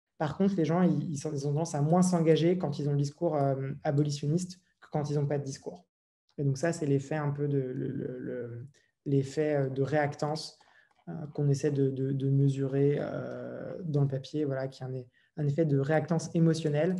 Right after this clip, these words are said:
qui est fort pour le discours abolitionniste, mais, euh, qui n'est pas significatif pour le discours welfariste.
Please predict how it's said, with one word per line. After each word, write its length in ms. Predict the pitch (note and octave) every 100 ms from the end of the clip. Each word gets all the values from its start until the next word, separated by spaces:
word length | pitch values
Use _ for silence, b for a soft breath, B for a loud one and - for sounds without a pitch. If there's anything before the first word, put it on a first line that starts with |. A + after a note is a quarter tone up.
| F3+ B _
qui 200 | - C#3+
est 40 | C3+
fort 300 | - F#3 F3+
pour 120 | E3
le 80 | C#3
discours 240 | C3+ -
abolitionniste, 800 | D3 C#3+ C#3+ C#3+ C#3+ C#3 - - b b b D3+
mais, 280 | C#3 C3+
euh, 140 | E3 C3
qui 280 | - - C3+
n'est 60 | - _ _ _ -
pas 360 | D#3 D#3+ D3+
significatif 580 | C#3+ - C#3+ C#3 D#3 D3
pour 100 | C#3
le 60 | C3
discours 240 | - C#3+
welfariste. 420 | C3+ - C#3 -